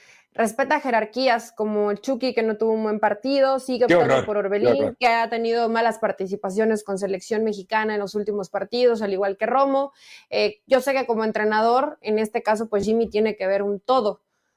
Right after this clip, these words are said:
Speaker 1: pero sí me parece que había otras alternativas para buscar el resultado y después ya terminaste amontonando y yo veía al Chucky por el centro, pero después por derecha, pero después por izquierda, o sea,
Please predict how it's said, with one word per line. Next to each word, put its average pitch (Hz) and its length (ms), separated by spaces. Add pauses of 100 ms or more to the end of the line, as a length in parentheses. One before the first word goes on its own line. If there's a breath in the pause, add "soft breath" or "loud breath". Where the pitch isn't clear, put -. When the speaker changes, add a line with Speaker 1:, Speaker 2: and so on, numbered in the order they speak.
(240)
Speaker 1:
pero 220 640
sí 269 400
me 247 100
parece 233 380
que 226 80
había 220 160
otras 226 220
alternativas 220 720
para 220 200
buscar 208 340
el 240 120
resultado 247 720
y 226 140
después 214 320
ya 240 120
terminaste 220 540
amontonando 226 640
y 262 60
yo 254 100
veía 240 200
al 214 100
Chucky 226 220
por 190 180
el 180 80
centro, 254 420
pero 208 140
después 190 240
por 185 160
derecha, 220 400
pero 190 140
después 190 260
por 190 140
izquierda, 226 480
o 202 40
sea, 208 240